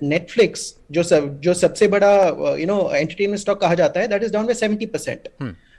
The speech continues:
Speaker 1: और हम लोग को मालूम है कि, uh, you know, ज-, uh, एएमसी और, uh, GameStop जैसे स्टॉक्स, uh, स्टॉक्स ऊपर जा, ऊपर नीचे जाते रहते हैं।
Speaker 2: हम्म।
Speaker 1: अ, और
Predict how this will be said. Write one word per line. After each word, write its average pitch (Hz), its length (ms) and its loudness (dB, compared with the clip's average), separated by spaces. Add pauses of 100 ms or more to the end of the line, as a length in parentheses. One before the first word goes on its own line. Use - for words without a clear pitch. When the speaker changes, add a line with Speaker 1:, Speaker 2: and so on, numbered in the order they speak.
(180)
Speaker 1:
और 160 120 4
हम 175 160 0
लोग 214 120 4
को 233 80 4
मालूम 208 320 4
है 226 140 2
कि, 226 420 -4
uh, 160 180 6
you 170 120 0
know, 208 100 2
ज-, 151 160 -6
uh, 147 500 4
एएमसी 208 680 -2 (240)
और, 170 220 6
uh, 151 720 4
GameStop 190 400 -2
जैसे 185 240 -4
स्टॉक्स, 196 360 -2 (160)
uh, 151 260 0
स्टॉक्स 190 440 0
ऊपर 202 180 0
जा, 190 200 4 (120)
ऊपर 196 220 0
नीचे 202 220 -4
जाते 165 280 -2
रहते 131 240 -4
हैं। 120 200 -12 (160)
Speaker 2:
हम्म। 139 140 -6 (200)
Speaker 1:
अ, 156 260 -2
और 185 460 0